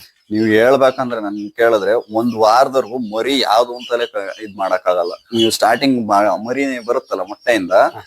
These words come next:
Speaker 1: ನೀವು ಬೇಕಾದ್ರೆ ಒಂದ್ ಹತ್ತು ತರದ್ ಮೊಟ್ಟೆನ, ಹತ್ತು ವೆರೈಟಿ ಮೊಟ್ಟೆನ ತಂದಿಡ್ರಿ, ಇದ್ ಯಾವ ಮರಿ ಅಂತ ಯಾರಿಗೂ ಹೇಳಕ್ಕಾಗಲ್ಲ. ಅಷ್ಟು ಮೊಟ್ಟೆ ಅಂದ್ರೆ, ಈಗ ನಾವು ಕಾವೇರಿದು ಇಟ್ಟು ನೋಡಿದ್ವಿ, ಸ್ಟಾರ್ಟಿಂಗ್ ಅಲ್ಲಿ ಅವನು ಹಾಕ್ ನೋಡಿದ್ವಿ, ಇವನು ಹಾಕ್ ನೋಡಿದ್ವಿ, ಮರಿ ಮರಿ ಬರೋದು.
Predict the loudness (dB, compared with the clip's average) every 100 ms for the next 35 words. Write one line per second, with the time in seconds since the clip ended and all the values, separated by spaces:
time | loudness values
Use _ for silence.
0 | -20 -20 -2 0 4 4 2 2 4 6
1 | 4 4 2 2 -2 2 2 2 -2 0
2 | 0 0 -4 _ _ -10 -6 -2 2 4
3 | 4 2 0 -2 -2 -2 -2 -4 -6 -8
4 | -10 -12 -16 -6 2 4 4 2 0 -2
5 | -6 -8 -4 2 2 2 -2 -6 -6 -12
6 | -20 _ _ -12 -4 -2 -4 _ _ 2
7 | 6 6 4 0 -4 -4 -4 -2 0 2
8 | 0 -6 -2 4 4 4 4 6 4 4
9 | 2 2 2 -2 -2 -6 -6 -6 -4 -6
10 | -8 -14 _ -20 -20 -20 -20 -20 _ -6
11 | 0 0 0 0 0 0 -8 _ _ _
12 | 0 2 4 4 4 2 2 2 0 -2
13 | -2 -2 -4 0 2 2 0 -2 -2 -4
14 | -12 -10 -2 2 2 4 4 4 4 2
15 | -2